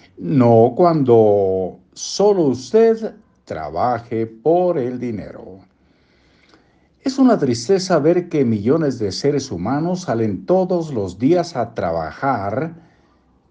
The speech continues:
por algo que no saben administrar. Veintiséis. La mayoría de las riquezas provienen de invertir sistemáticamente pequeños montos.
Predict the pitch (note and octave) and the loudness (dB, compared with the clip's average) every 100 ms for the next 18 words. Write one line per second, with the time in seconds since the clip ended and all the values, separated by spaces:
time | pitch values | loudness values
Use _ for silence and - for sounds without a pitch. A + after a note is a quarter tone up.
0 | - - F#3 A#2+ F2+ F#2 G#2 D#3 D#3 D#2+ | -6 -2 0 0 -2 -4 -2 -2 -4 -8
1 | E2+ G#2 G2+ - - F3+ F#3+ F3 E3+ - | -6 -8 -8 -10 -6 -4 -2 -2 -4 -8
2 | - B2+ D#3 E3 D#3+ B2 A#2 B2+ C3 B2+ | -8 -4 -2 -2 -2 -2 2 4 6 6
3 | B2+ - - - - - - - - _ | 4 2 -8 -8 -8 -12 -18 -20 -20 _
4 | _ _ _ _ _ _ _ _ _ _ | _ _ _ _ _ _ _ _ _ _
5 | - _ _ A2 A2+ C3+ F#3+ F#3 E3+ E3+ | -20 _ _ -10 2 2 4 2 0 4
6 | A#2 G#2+ - D3+ D#3+ F3 F#3 A#3 A#3 G3+ | 2 2 2 2 4 2 2 2 4 4
7 | D3 B2 G#2+ G#2+ G2+ - E3 E3 D3+ C#3+ | 6 4 2 -6 -6 -2 -2 0 -2 -2
8 | B2+ F#2 G2 B2+ C3+ A2+ A2+ A2 G2+ G#2 | -8 -6 -2 0 2 2 2 0 0 -2
9 | F2 E3 F3 E3+ E3+ E3 - A2+ - - | -2 0 2 2 -2 -6 -8 -10 -6 -6
10 | F2 C3+ C3 F3 F3+ E3 E3 F3 E3+ F3 | -6 -6 -4 -4 -4 -4 -4 -2 -2 -4
11 | A3 G#3+ F3 G#2+ E2+ - C3+ G#3+ F#3+ A2 | -6 -6 -4 -6 -8 -4 -4 -2 -6 -8
12 | E2 - - - | -10 -12 -16 -18